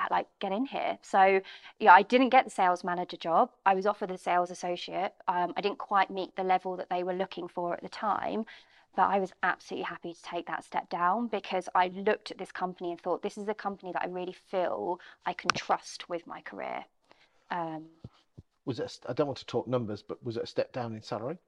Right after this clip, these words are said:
Speaker 1: Uh, yeah, it was, yeah.
Speaker 2: So you had your notice in, two
Speaker 1: Yes.
Speaker 2: bosses. What did they say?
Speaker 1: Uh, well, my branch manager, she, Kesha, she was great. Um, and I, again, we have, I haven't mentioned her, but she, she was amazing. Um, she, again, taught me a lot.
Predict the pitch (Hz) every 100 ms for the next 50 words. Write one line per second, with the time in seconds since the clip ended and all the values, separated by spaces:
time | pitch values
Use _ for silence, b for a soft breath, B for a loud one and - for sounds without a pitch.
0 | _ _ _ - _ 220 202 202 - 190
1 | 180 208 - _ _ _ _ _ _ _
2 | _ _ _ - 117 151 160 151 135 107
3 | 95 101 117 - _ - 180 - 104 104
4 | 143 - _ - - 127 110 104 92 92
5 | B B B B - 220 208 202 233 233
6 | 262 254 - 214 196 180 170 262 - -
7 | 214 190 190 - 165 202 - 202 190 185
8 | 175 175 _ - 165 180 - - - 190
9 | 175 175 170 170 185 180 190 196 180 175
10 | 185 196 190 185 180 170 160 - 165 -
11 | - - - - - 196 175 - - 190
12 | 175 175 160 160 160 107 127 175 - 180
13 | 165 165 165 160 B B B 202 180 175
14 | 170 165 - 170 175 165 165 156 -